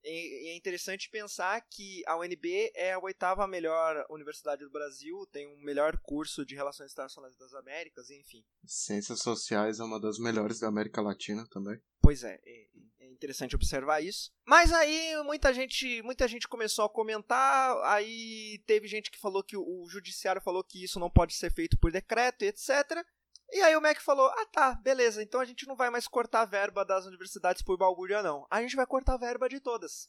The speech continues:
Speaker 1: beleza?" Beleza. E aí eu pergunto pro nosso querido estudante de uma universidade federal.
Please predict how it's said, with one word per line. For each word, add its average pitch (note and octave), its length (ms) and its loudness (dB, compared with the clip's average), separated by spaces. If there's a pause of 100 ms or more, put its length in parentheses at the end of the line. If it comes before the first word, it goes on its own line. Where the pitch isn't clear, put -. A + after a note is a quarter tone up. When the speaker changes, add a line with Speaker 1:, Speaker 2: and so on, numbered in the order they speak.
(160)
Speaker 1:
beleza?" G3 420 2 (200)
Beleza. E3 760 -4 (600)
E B3 120 -4
aí C#4 400 -2
eu C4+ 180 -6
pergunto A#3 540 0
pro A3 140 -14
nosso G#3+ 260 -2
querido G3+ 520 -12 (580)
estudante F#3+ 760 -4 (180)
de - 80 -8
uma F3 120 0
universidade E3 520 -2
federal. C3+ 500 2